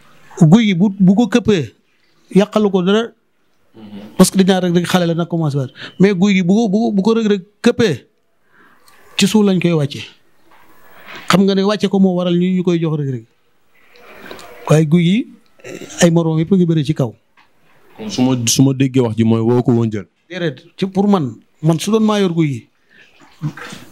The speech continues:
Speaker 1: du ma d'accord ci jël gi.
Speaker 2: Mais est-ce que xaalis bàyyiwul tamit?
Speaker 1: Ah, mooy loolu, bay xaalis a tax mu jël ko. Kon xaalis moo leen boole, du bëre. Du palmarès, du dara.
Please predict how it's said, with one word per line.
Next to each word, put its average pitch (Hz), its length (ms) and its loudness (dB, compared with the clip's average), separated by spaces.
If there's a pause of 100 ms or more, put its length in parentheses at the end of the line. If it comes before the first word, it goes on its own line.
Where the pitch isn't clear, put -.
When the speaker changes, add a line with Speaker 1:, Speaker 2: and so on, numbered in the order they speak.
(300)
Speaker 1:
du 156 60 8
ma 170 100 2
d'accord 170 320 -6
ci 151 140 -4
jël 139 200 -2
gi. 113 80 -20 (580)
Speaker 2:
Mais - 80 -10
est-ce - 120 -8
que - 80 -4
xaalis 101 360 -4
bàyyiwul 95 340 -2
tamit? - 260 -8 (100)
Speaker 1:
Ah, 160 120 2
mooy 160 200 0
loolu, 247 280 -2
bay 175 140 2
xaalis 180 280 -2
a - 40 0
tax 220 140 -2
mu 220 140 -2
jël 240 180 -2
ko. 320 220 -10 (360)
Kon 170 100 0
xaalis 170 300 0
moo 214 120 2
leen 226 160 0
boole, 269 260 0
du 226 120 -2
bëre. 269 180 0 (1600)
Du 285 80 6
palmarès, 254 640 2
du 220 100 4
dara. 233 260 0